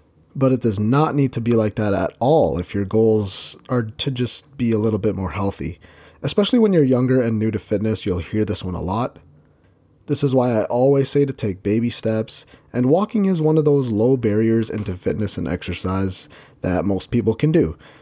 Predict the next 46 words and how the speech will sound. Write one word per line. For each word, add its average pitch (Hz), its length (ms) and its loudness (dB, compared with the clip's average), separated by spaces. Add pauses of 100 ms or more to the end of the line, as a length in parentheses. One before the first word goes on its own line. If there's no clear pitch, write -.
(200)
You 113 160 0
should 117 300 0
notice 110 340 0
more 90 220 -4
energy 139 420 2
because 104 340 -2
you're - 140 -4
out 98 280 0
and 78 220 -6
moving, 139 680 2 (240)
not 123 180 2
like 113 260 0
when 113 120 0
you're 107 180 2
exhausted 101 640 -2
after 98 260 0
a 92 60 0
hardcore 90 480 -4
workout. 90 540 -4 (720)
And 135 200 2
I 147 100 4
just 208 180 -2
mean 220 120 4
a 156 60 2
casual 127 600 2
fifteen 120 680 0
to 98 220 -2
thirty 110 380 0
minute 110 260 2
stroll 110 400 0
or 131 60 0
something, 156 360 0
not 135 140 2
an 131 220 2
hour 107 320 0
power 95 360 -4
walk. 117 360 -4 (800)
That 151 120 4
alone 175 320 4
could 131 160 0
change 135 300 2
your 127 100 4
mood 123 240 2
for 113 160 -2
the 98 80 0
better. 104 400 0